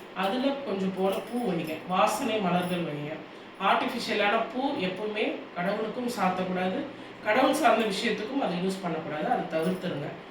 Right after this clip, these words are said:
So, வாசனை மலர்கள் வந்து அந்த தட்டு மேலேயே வச்சிடுங்க. அதாவது, அஹ், மஞ்சள் கலர், பச்சை கலர்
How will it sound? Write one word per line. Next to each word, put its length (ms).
So, 180
வாசனை 400
மலர்கள் 440
வந்து 280
அந்த 140
தட்டு 240
மேலேயே 280
வச்சிடுங்க. 440
அதாவது, 540
அஹ், 340
மஞ்சள் 360
கலர், 300
பச்சை 300
கலர் 280